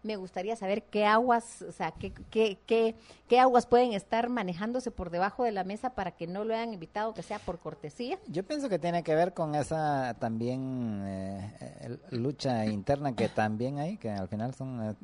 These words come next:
Speaker 2: eh, esas contradicciones que se dan dentro de los mismos gobiernos, entre precisamente, eh, el Departamento de Estado y
Speaker 1: Las
Speaker 2: la gente de las
Speaker 1: agencias
Speaker 2: agencias de
Speaker 1: de,
Speaker 2: seguridad,
Speaker 1: de
Speaker 2: ¿no?
Speaker 1: seguridad nacional, las ag-,
Speaker 2: Sí.
Speaker 1: agencias de inteligencia.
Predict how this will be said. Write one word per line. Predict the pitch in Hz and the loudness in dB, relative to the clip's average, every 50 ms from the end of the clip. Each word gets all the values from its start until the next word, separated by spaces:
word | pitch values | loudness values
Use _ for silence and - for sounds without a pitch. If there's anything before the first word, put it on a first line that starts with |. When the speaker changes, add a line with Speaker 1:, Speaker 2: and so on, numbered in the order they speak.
| - - | -12 -8
Speaker 2:
eh, | 131 120 123 | -4 -2 -2
esas | 120 - 143 127 - - | -2 -2 -2 -4 -2 2
contradicciones | - 127 117 - 107 104 101 92 - 131 143 131 110 | 2 4 4 4 2 2 2 0 -4 -4 -6 -4 -4
que | 113 95 | -4 -4
se | 90 98 | -4 -4
dan | 113 127 131 | -4 -4 -6
dentro | 120 113 113 120 117 - 123 | -6 -6 -6 -6 -6 -4 -4
de | 107 | -2
los | 98 95 101 | -2 -2 -4
mismos | 117 123 131 131 131 107 | -4 -6 -6 -6 -6 -4
gobiernos, | 117 110 107 117 127 151 170 196 208 - - - - - 131 120 - _ - - | -4 -4 -2 -2 -4 -4 -6 -6 -8 -10 -14 -20 -20 -20 -20 -20 -20 _ -14 -4
entre | - 139 131 127 127 120 113 123 120 120 117 | 0 2 2 2 2 0 -2 -2 0 0 0
precisamente, | 113 - 107 104 113 127 120 127 120 120 123 127 123 - 151 147 147 - - 113 | -2 -4 -6 -6 -6 -6 -6 -4 -4 -4 -4 -6 -4 -4 -4 -4 -4 -4 -4 -4
eh, | 107 104 101 98 98 95 95 101 - 104 | -4 -2 -2 0 0 0 -2 -2 -4 -4
el | 101 101 98 | -4 -4 -4
Departamento | 104 - - 95 101 - 104 98 107 113 120 - 131 120 | -4 -2 -2 -2 -2 -4 -6 -4 -6 -6 -6 -4 -4 -4
de | 107 | -4
Estado | 92 - - 127 139 185 214 226 226 233 | -4 -4 -4 -4 -2 0 0 -2 -2 -2
y | 123 117 107 104 101 98 95 | -4 -4 -4 -2 -2 -2 -2
Speaker 1:
Las | - 95 - | -2 -2 -2
Speaker 2:
la | - | -2
gente | 117 113 113 - 120 110 | -2 -2 0 0 0 0
de | 107 101 | 0 0
las | 95 92 87 - | 0 -2 -2 -2
Speaker 1:
agencias | 95 92 - 110 110 - 113 107 | -2 -2 -2 -2 -2 0 0 0
Speaker 2:
agencias | 90 | 0
de | 98 92 | -2 -2
Speaker 1:
de, | |
Speaker 2:
seguridad, | 87 95 92 90 90 90 92 107 139 160 | -2 -2 -2 -2 -2 -2 0 0 0 0
Speaker 1:
de | - | -2
Speaker 2:
¿no? | 196 180 | -4 -4
Speaker 1:
seguridad | 175 175 165 165 165 165 | -4 -4 -4 -4 -4 -4
nacional, | 180 190 - - 233 240 254 294 311 240 | -6 -8 -6 -4 -2 -2 0 0 2 2
las | 180 170 - - | 0 0 -2 -4
ag-, | 170 170 | -6 -4
Speaker 2:
Sí. | 175 | -4
Speaker 1:
agencias | 160 175 175 175 - 190 180 175 | -4 -4 -4 -2 -2 -2 -2 -2
de | 185 | -2
inteligencia. | 185 - 214 220 247 - 320 285 - - | -4 -4 -4 -4 -2 0 0 0 -2 -4